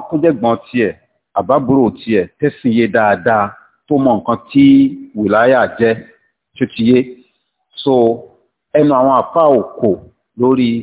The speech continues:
ta ló yẹ kó connect. But nínú àwọn tó máa ń ní àṣẹ yẹn, ba-, ẹ̀gbọ́n bàbá,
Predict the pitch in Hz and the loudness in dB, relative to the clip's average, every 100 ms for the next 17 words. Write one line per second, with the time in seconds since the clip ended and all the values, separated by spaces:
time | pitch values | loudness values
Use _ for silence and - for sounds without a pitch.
0 | - - 120 120 117 117 127 117 113 - | -12 -6 -2 0 0 0 2 2 0 -2
1 | 135 - 127 92 101 101 - - - _ | -6 -4 -6 -6 -6 -8 -8 -20 -20 _
2 | _ - 104 160 190 160 120 120 - 139 | _ -6 -2 0 2 0 0 -2 -2 -2
3 | 131 135 147 147 151 143 104 - 110 104 | 0 2 2 2 0 0 -4 -4 -4 -2
4 | 98 98 - - 95 - 110 92 117 98 | -4 -6 -14 -4 -4 -2 -2 0 0 0
5 | 87 92 | 0 2